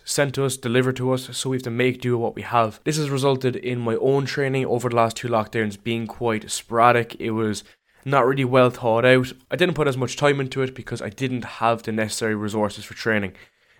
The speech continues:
Now, this could be a basic exercise band, some parallettes, or it could also actually be dumbbells,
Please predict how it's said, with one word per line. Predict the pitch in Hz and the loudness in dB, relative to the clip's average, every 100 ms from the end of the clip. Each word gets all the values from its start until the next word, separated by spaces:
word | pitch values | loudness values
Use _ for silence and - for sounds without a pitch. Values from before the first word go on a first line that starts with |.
| - | -2
Now, | 110 | 0
this | 101 127 127 | 2 2 2
could | - | -2
be | 110 107 | -2 -2
a | |
basic | - 123 127 127 120 110 - - - - - | 2 4 4 2 -2 -4 -8 -20 -20 -8 -2
exercise | 127 - 139 127 | -2 2 4 4
band, | - 131 127 127 123 | 6 6 6 2 -6
some | - 127 110 | -6 -4 -6
parallettes, | - 120 117 120 123 - | 0 2 4 2 0 -2
or | - 123 | 0 0
it | |
could | 123 | 2
also | 95 139 127 135 104 | 2 4 2 2 0
actually | - | 0
be | 117 107 | -2 0
dumbbells, | 123 123 120 120 117 | 2 4 4 2 0